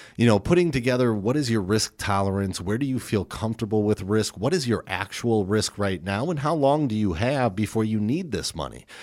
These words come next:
All those things can be done for you when you put that retirement plan together. And then one of the harder things to think about when you retire as well is, is where do you draw from, that income planning.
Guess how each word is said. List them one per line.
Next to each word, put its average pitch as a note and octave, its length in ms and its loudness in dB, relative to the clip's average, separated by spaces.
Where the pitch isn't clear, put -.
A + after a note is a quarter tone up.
All C#3 180 6
those C3+ 260 4
things C3 260 2
can A2 140 -2
be G#2 120 2
done G2+ 260 0
for G2 160 0
you F2+ 80 2
when F2 120 -2
you E2+ 100 -2
put - 200 -4
that F2 180 -2
retirement E2 540 -4
plan A#2+ 280 -2
together. E2 460 -4
And C#3+ 140 0
then E3+ 140 4
one E3+ 80 4
of E3 60 6
the C#3+ 80 8
harder D#3 300 6
things B2+ 320 2
to A2+ 100 0
think A#2+ 200 0
about G#2+ 300 2
when A2 140 2
you G2+ 80 2
retire G2+ 520 0
as D#2+ 140 -4
well B2+ 340 -2
is, F#2 200 0
is F#2+ 340 -2
where G#2+ 200 0
do C3+ 40 0
you A#2+ 160 0
draw F#2 360 -2
from, D2+ 260 -8
that E2 200 -6
income A#2 540 0
planning. F2+ 580 -4